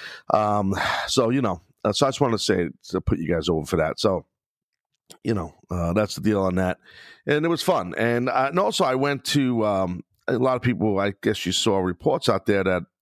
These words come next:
you might have heard that your boy was backstage at N X T TakeOver on Friday night at the Barclays Center in Brooklyn. So, you know, I, um, it, it was interesting the way that all happened.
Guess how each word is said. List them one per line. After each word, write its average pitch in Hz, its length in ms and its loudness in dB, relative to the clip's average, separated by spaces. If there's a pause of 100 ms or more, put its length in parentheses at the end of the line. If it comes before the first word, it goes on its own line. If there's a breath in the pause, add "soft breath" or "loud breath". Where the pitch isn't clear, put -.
you 104 80 0
might 90 180 2
have 87 140 -2
heard 90 320 0
that 87 120 0
your 90 120 2
boy 92 260 2
was 87 180 0
backstage 95 680 0
at - 100 0 (540 loud breath)
N 117 120 2
X - 140 -2
T 101 160 -2
TakeOver 117 500 0
on 82 120 -2
Friday 104 340 0
night 90 220 0
at - 80 -14
the 85 80 0
Barclays 98 400 0
Center 92 260 0
in 80 80 -2
Brooklyn. 87 480 0
So, 90 400 0 (580 soft breath)
you 139 120 0
know, 104 180 -2 (100)
I, 107 280 2
um, 87 480 -2 (480)
it, 139 160 0 (180)
it 180 60 2
was 147 100 2
interesting 156 400 0
the 143 60 0
way 135 100 2
that 131 140 2
all 123 160 0
happened. 110 420 0